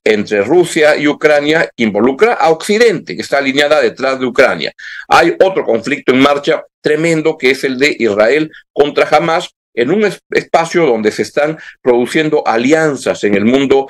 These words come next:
ah, islámico que, este, irían contra Israel.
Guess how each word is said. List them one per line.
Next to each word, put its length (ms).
ah, 340
islámico 760
que, 300
este, 260
irían 280
contra 360
Israel. 420